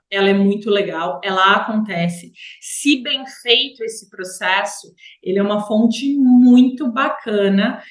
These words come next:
de aprendizado e de construção de valor, mas ele precisa ser realmente muito bem feito, pra não ficar uma fadiga no mercado,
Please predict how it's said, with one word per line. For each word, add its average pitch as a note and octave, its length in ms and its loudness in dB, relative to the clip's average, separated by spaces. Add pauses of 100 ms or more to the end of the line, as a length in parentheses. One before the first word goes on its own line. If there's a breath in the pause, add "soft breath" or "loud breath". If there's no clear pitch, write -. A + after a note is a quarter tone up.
(120)
de G3 360 -2
aprendizado F#3+ 1400 -2 (460 soft breath)
e D#4 500 6
de - 160 -16
construção C4+ 800 -4
de A3 120 -2
valor, B3+ 460 -2 (200)
mas G#3+ 260 4
ele G#3 120 4
precisa A#3 240 -6
ser C#4+ 160 -20
realmente D#4+ 480 -6
muito A#3 160 -4
bem C4 220 -12
feito, F3+ 500 -10 (480 soft breath)
pra A#3+ 180 4
não A#3+ 300 6
ficar B3 600 0
uma A#3+ 280 0 (120)
fadiga B3 760 -2
no B3 120 2
mercado, G3 960 -2